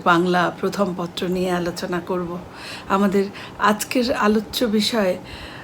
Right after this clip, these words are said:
মোতাহার হোসেন চৌধুরীর জীবন ও বৃক্ষ প্রবন্ধটি। আমরা মূল প্রবন্ধে প্রবেশের পূর্বে আমরা লেখক সম্পর্কে দু একটি কথা জানব।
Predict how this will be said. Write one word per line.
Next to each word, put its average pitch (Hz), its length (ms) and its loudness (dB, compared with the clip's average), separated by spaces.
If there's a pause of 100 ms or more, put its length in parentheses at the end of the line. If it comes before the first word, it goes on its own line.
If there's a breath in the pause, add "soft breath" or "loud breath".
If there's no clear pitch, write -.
(140 loud breath)
মোতাহার 208 560 4
হোসেন 214 340 2
চৌধুরীর 220 680 2 (840 loud breath)
জীবন 208 480 4
ও 233 120 0
বৃক্ষ 180 500 -2 (240)
প্রবন্ধটি। 185 720 0 (720)
আমরা 175 280 2 (460 loud breath)
মূল 202 280 4 (120)
প্রবন্ধে 190 760 2
প্রবেশের 196 460 2 (140)
পূর্বে 196 360 2 (500 loud breath)
আমরা 170 340 2
লেখক 170 480 0
সম্পর্কে 180 720 -2 (400 loud breath)
দু 180 100 4
একটি 185 400 2
কথা 180 460 -2
জানব। 170 340 2